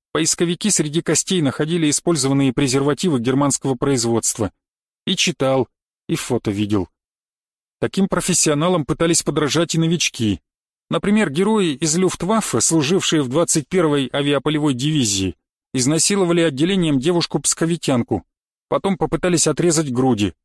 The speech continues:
с трудом отчекрыжили только одну, извозились в кровище и устали.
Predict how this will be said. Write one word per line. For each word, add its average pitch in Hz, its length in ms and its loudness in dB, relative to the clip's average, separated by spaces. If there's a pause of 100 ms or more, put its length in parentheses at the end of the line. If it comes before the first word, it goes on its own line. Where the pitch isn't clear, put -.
(120)
с - 140 -4
трудом 175 320 0
отчекрыжили 160 640 0
только 156 340 0
одну, 156 340 2 (160)
извозились 143 600 0
в - 80 -10
кровище 156 480 0
и 147 80 2
устали. 131 500 0